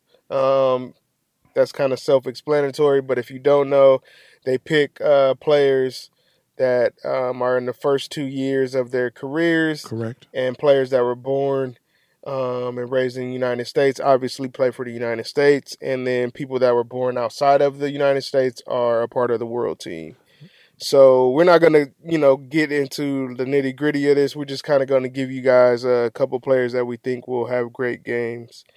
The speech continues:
Speaker 1: and could possibly win the M V P.
Speaker 2: Sound like a plan to me. So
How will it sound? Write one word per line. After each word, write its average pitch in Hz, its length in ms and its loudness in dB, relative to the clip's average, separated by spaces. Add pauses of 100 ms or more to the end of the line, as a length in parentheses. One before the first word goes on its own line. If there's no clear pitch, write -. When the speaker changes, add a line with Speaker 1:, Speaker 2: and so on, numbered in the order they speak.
(220)
Speaker 1:
and 131 180 -2
could 127 140 -10
possibly 127 420 -2
win 117 220 -6
the 113 60 -6
M 113 180 -8
V 107 160 -14
P. 117 300 -16 (920)
Speaker 2:
Sound 127 240 -12
like 120 140 -10
a 120 80 -10
plan 135 240 -4
to 131 60 -6
me. 139 180 -6
So 127 540 -4